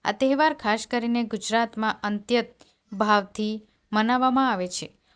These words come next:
લોક માન્યતાઓ પ્રમાણે આ તહેવારનું મહત્વ પણ અનેરું છે, જેમાં સૌભાગ્યવતી સ્ત્રી શીતળા માતાનું વ્રત રાખીને ખાસ પૂજા અર્ચના કરે છે.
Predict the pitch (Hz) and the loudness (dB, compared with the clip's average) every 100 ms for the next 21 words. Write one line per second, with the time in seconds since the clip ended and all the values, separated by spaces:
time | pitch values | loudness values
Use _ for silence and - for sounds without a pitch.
0 | _ - 240 294 254 220 196 196 202 208 | _ 0 4 4 2 0 0 -2 0 2
1 | 208 208 220 240 247 240 226 214 214 226 | 0 0 0 2 2 0 0 -2 0 0
2 | 226 214 208 202 208 220 220 240 233 240 | 0 0 0 -2 -2 -4 -2 0 0 0
3 | 254 247 - - _ _ _ _ 240 285 | -2 -4 -6 -12 _ _ _ _ 2 4
4 | 294 247 208 214 202 226 214 202 202 208 | 4 0 -2 -2 -2 -2 -2 -4 -4 -8
5 | - 214 214 220 - _ _ - 240 247 | -6 -4 -4 -4 -10 _ _ -6 -4 0
6 | 269 220 185 196 202 202 202 226 226 214 | 2 2 -2 -2 -4 -4 -2 -2 0 -2
7 | 196 190 - 240 214 - _ _ _ - | -2 -4 -6 -4 -2 -6 _ _ _ -2
8 | 208 208 - 208 202 208 202 214 208 196 | 0 0 -4 -14 -10 -8 -2 2 2 -2
9 | - 220 220 226 220 208 208 - | -6 -4 -2 -2 0 0 -2 -4